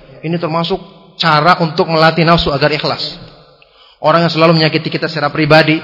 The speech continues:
orang yang punya dendam pribadi, kita punya dendam pribadi terhadap seorang, menyakiti kita, kita nolong dia. Atau berbuat baik sama dia. Biasanya manusia kalau orang yang baik sama dia, gampang ditolong kan?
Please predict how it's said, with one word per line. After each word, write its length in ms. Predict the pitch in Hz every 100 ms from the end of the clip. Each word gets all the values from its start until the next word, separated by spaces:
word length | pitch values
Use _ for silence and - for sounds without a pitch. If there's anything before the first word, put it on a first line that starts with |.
| - - - -
orang 320 | 156 160 165
yang 40 | 160
punya 160 | 160
dendam 240 | 151 151 156
pribadi, 400 | 151 143 147 147
kita 440 | 151 143 131 147 160
punya 160 | 156
dendam 240 | 151 151 151
pribadi 240 | 143 156
terhadap 240 | 147 143
seorang, 400 | - 147 147 151 175 - - - - -
menyakiti 440 | 175 175 165 175 170
kita, 280 | 196 208 202
kita 520 | 202 220 214 - - 170
nolong 320 | 185 180 165
dia. 160 | 135 - - - - - -
Atau 240 | 175 220
berbuat 320 | 196 175 180 147
baik 240 | 180 156
sama 200 | 156 143
dia. 200 | 123 95 - - - - - - -
Biasanya 360 | 147 147 202 208
manusia 320 | 185 190 202
kalau 160 | 170 165
orang 240 | 185 190
yang 120 | 180 156
baik 160 | 165 165
sama 240 | 165 156
dia, 160 | 208 156
gampang 240 | 170 180
ditolong 320 | 160 170 156
kan? 140 | 139